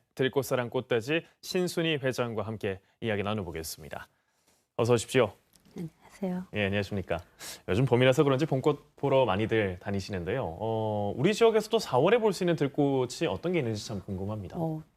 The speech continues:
Speaker 2: 요, 어, 제비꽃도 있고요. 민들레도 있고,
Speaker 1: 음.
Speaker 2: 그리고 금복꽃도 있고, 어, 뭐, 앵초, 뭐, 개별꽃, 뭐, 큰 구슬봉이, 뭐, 얼레지 등 너무 많은 꽃들이 지금 피어 있습니다.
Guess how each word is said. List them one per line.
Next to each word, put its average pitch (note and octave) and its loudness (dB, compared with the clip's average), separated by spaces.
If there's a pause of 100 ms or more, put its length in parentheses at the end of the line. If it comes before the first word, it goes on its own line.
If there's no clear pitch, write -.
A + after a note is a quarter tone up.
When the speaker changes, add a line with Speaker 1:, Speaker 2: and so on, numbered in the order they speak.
(220)
Speaker 2:
요, D#3+ -8 (1300)
어, D#3+ 6 (140)
제비꽃도 G3+ 4
있고요. E3 2
민들레도 F3 6
있고, F3+ 2
Speaker 1:
음. G#3+ -4
Speaker 2:
그리고 D#3 -2
금복꽃도 E3 -2
있고, D3 -4 (640)
어, E3 2
뭐, D#3+ 2
앵초, F#3+ 6 (280)
뭐, D#3+ 0
개별꽃, F#3+ 4 (240)
뭐, D#3 -4
큰 D#4+ 8
구슬봉이, F#3 4 (300)
뭐, E3 0
얼레지 F#3 6
등 F3+ 0 (420)
너무 E3+ 4
많은 G#3 8
꽃들이 E3+ 2
지금 D#3+ -2
피어 G#3+ 0
있습니다. D3+ -4